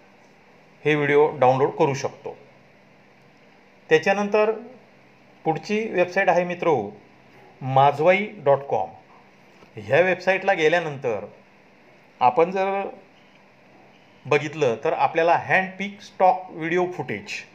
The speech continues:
आणि विशेष म्हणजे आपण खाली जर वाचन केलं तर फ्री स्टॉक व्हिडिओ क्लिप्स बघितलं तर आपल्याला फ्री स्टॉक व्हिडिओ क्लिप, बघा मित्रो, फ्री स्टॉक व्हिडिओ क्लिप्स.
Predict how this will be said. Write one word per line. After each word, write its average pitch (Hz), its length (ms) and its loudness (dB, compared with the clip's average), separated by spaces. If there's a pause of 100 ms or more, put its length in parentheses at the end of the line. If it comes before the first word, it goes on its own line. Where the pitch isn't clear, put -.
(840)
आणि 151 280 0
विशेष 160 380 -4
म्हणजे 180 180 2
आपण 175 260 2
खाली 170 240 2
जर 175 140 0
वाचन 160 420 2
केलं 127 320 -2 (160)
तर 160 80 2
फ्री 202 380 -4
स्टॉक 190 500 2
व्हिडिओ 160 360 -4
क्लिप्स 160 560 -10 (1300)
बघितलं 165 440 -2
तर 185 80 4
आपल्याला 170 460 2 (160)
फ्री 196 260 -2
स्टॉक 165 440 2
व्हिडिओ 151 240 -4
क्लिप, 143 220 -10
बघा 143 220 2
मित्रो, 139 260 -2
फ्री 165 320 -8
स्टॉक 151 420 0
व्हिडिओ 135 320 -8
क्लिप्स. 117 360 -10